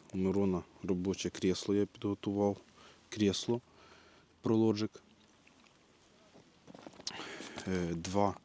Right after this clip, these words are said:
фідера. У нього більш такі, е, більші тести, три дев'яносто до дев'яносто,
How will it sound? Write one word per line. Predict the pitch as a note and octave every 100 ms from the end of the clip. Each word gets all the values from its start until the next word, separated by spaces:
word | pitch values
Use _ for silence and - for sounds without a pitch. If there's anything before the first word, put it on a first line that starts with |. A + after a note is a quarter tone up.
| _ -
фідера. | G#2 F2 F#2+ G#2 A2 -
У | F#2
нього | G2 F#2+ F2+ - - - - -
більш | F#2+ F#2
такі, | - F#2+ - F#2 F2+ F2 E2+ E2+ F#2 F2
е, |
більші | F2 A#2 - -
тести, | - G#2+ - - F#2+ F2+
три | G2 F#2
дев'яносто | F#2 F#2+ G2 - E2+
до | F#2
дев'яносто, | F2 F2+ F#2+ B2+ - -